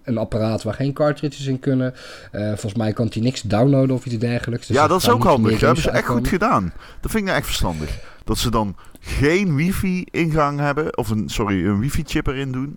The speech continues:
Speaker 2: met een mogelijkheid om games te downloaden. Dat is echt cool, want nu
Speaker 1: Ja, maar Ron,
Speaker 2: ben je
Speaker 1: dan moet er
Speaker 2: altijd
Speaker 1: ook weer
Speaker 2: beperkt
Speaker 1: een
Speaker 2: tot
Speaker 1: harde
Speaker 2: dichte games.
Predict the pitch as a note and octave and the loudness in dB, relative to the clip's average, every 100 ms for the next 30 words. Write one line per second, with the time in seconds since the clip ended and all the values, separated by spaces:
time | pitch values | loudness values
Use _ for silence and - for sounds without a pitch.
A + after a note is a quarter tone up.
0 | - A2 A2 - A#2 G#2+ A2+ A2+ A2 - | -6 -4 -4 -2 -2 0 0 2 -2 -2
1 | G2 F#2 F2+ F#2+ F2 E2 D#2+ D2+ C#2+ D2 | -4 -2 -2 -2 -2 -4 -4 -4 -6 -8
2 | D2 - - - - D#3+ E3 - G3 E3+ | -10 -14 -20 -14 -8 -4 -4 -6 -6 -2
3 | G2 G2 - - - - A#2 B2+ C#3+ C#3+ | -2 -2 -6 -12 -16 -2 2 6 6 6
4 | C3+ C3+ D#3 E3 C#3+ E3+ D3+ E3 D3 C3 | 6 6 6 6 6 4 4 4 4 4
5 | D3 C3 A#2 G2+ B2+ A2 D#2 - | 4 2 2 0 0 -2 -4 -14